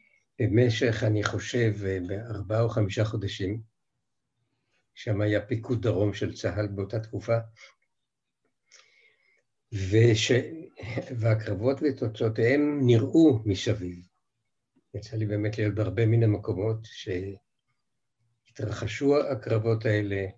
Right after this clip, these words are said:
בצד המערבי ובצד המזרחי של תעלת סואץ, אבל הייתי רוצה להסתכל לא מנקודת המבט שכל כך, אה, מקובלת וחוזרת על עצמה, אלא מנקודת המבט שתהווה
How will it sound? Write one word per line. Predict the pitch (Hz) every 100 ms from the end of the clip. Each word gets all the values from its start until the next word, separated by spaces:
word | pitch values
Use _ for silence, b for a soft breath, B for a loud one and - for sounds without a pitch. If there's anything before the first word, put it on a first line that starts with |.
| _ _ _
בצד | 107 - 110
המערבי | 95 110 - 110 92 92 113 143
ובצד | 113 92 92 110 104
המזרחי | 98 92 90 110 127
של | 120 113
תעלת | 110 104 95
סואץ, | 117 117 131 113 - _ _ b b b b b _ -
אבל | 117 120 170 156 151 175 - _ b b b b b b _ _ _ - _ _ _ _ _ _ -
הייתי | 147 180
רוצה | 170 170
להסתכל | 165 120 127 151 143 117 117 - - _
לא | 110 127 165
מנקודת | 180 170 - 123 110 110 131 135
המבט | 127 107 101 127 127 120
שכל | - 104 - 90
כך, | 107 110 - 117
אה, | 101
מקובלת | 101 104 - 92 107 113 113
וחוזרת | 95 110 95 117 156 160 117
על | 104
עצמה, | 104 113 110 110 B B _ _ 165
אלא | 175 160
מנקודת | 143 120 120 113 151 143
המבט | 127 101 135 175
שתהווה | 175 117 113 110 98 95